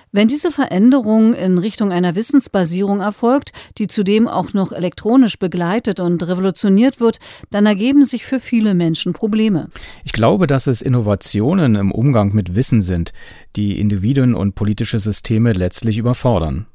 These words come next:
Speaker 1: Diese Grundeinsicht betrifft jedoch nicht nur den Zugang zu Wissensressourcen,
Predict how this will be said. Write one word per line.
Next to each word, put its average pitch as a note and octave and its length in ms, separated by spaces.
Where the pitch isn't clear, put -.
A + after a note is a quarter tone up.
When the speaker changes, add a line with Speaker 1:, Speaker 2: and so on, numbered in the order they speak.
Speaker 1:
Diese C#4 360
Grundeinsicht A#3 760
betrifft - 420
jedoch G3 280
nicht A#3+ 200
nur C4 120
den G#3 180
Zugang G#3 480
zu E3+ 220
Wissensressourcen, G3 920